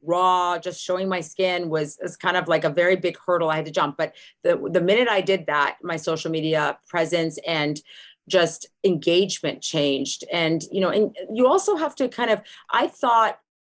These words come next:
there are certain type of platforms that, that we shouldn't be in. For instance, like TikTok, I felt like our consumer was a bit older than the consumers that are using TikTok. But again,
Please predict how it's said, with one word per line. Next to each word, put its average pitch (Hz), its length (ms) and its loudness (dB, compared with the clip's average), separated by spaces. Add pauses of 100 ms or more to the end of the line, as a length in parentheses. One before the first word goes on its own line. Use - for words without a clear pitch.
(120)
there 226 120 2
are 202 40 4
certain 214 300 -4
type 208 160 0
of 185 100 -4
platforms 190 640 -2
that, 175 240 -2 (400)
that 208 180 2
we 185 180 2
shouldn't 202 460 -2
be 240 140 2
in. 247 240 2
For 196 120 -2
instance, 170 460 -4
like 156 180 -2
TikTok, 202 540 2
I 196 80 0
felt 190 180 0
like 190 140 0
our 180 80 -4
consumer 185 480 -2
was 170 200 -2 (160)
a - 60 -6
bit 175 200 2
older 185 340 2
than 180 160 0
the 165 80 -2
consumers 165 420 -4
that 170 100 -2
are 160 40 0
using 170 300 -2
TikTok. 302 500 -2 (260)
But - 80 4
again, 262 500 2